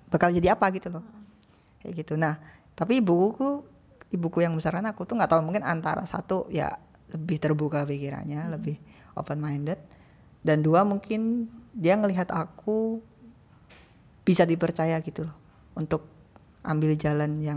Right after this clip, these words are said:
Speaker 1: mungkin agak jauh, bukan agak sih, jauh lebih beresiko nih bisa dipercaya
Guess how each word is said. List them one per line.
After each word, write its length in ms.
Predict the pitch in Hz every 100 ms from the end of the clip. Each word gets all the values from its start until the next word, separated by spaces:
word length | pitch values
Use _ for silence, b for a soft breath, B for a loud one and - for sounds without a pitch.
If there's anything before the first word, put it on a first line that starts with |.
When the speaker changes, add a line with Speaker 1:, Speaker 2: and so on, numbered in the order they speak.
| 147
Speaker 1:
mungkin 400 | 151 151 147 156
agak 220 | 147 151 - - -
jauh, 320 | 156 151 - -
bukan 240 | - - 143 156
agak 240 | - -
sih, 80 | 160 -
jauh 160 | 147
lebih 160 | 147 156
beresiko 480 | 147 147 180 - 180
nih 80 |
bisa 240 | 208 196 - B B B B
dipercaya 400 | 165 - 147